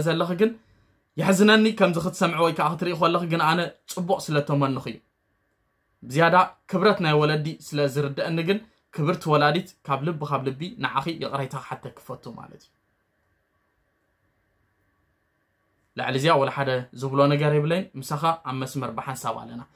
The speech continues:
ክቡራት ተኸታተልተይ ንዓኹም እውን ካብ ልቢ ካብ ልቢ ይቕሬታ። ብኸምዚ ንዓይ ትፈልጡ እኒኹም። ኣነ ግን ወፅየ ውዒለ ኣጋጣሚ እያ ንዓይ ደው ኢላትለይ። ንሰበይተይ ደው ኢሉ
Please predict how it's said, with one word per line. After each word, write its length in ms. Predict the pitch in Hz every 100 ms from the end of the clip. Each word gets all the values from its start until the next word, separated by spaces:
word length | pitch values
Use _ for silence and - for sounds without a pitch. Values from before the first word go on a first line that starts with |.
| _ _ -
ክቡራት 300 | 170 196 185
ተኸታተልተይ 680 | 151 156 156 175 156 202 135
ንዓኹም 340 | 135 151 165
እውን 140 | 190 220 - _ _ _ _
ካብ 140 | - 147
ልቢ 140 | 196 170
ካብ 180 | 170 151
ልቢ 160 | 156 135
ይቕሬታ። 340 | 147 147 139 135 - _ -
ብኸምዚ 300 | 143 175 185
ንዓይ 240 | 156 147
ትፈልጡ 280 | 147 143 123
እኒኹም። 320 | 139 127 - - _ _ _ _ _ -
ኣነ 140 | 151 175
ግን 140 | 196
ወፅየ 300 | 151 185 208
ውዒለ 300 | 185 170 175 202
ኣጋጣሚ 500 | - 151 196 196 180
እያ 100 | 165 120
ንዓይ 260 | 127 135 143
ደው 180 | 139 143
ኢላትለይ። 440 | 143 139 143 120 - _ _ _ _ _ _
ንሰበይተይ 520 | 143 147 170 196 226 190
ደው 180 | 175 180
ኢሉ 180 | 196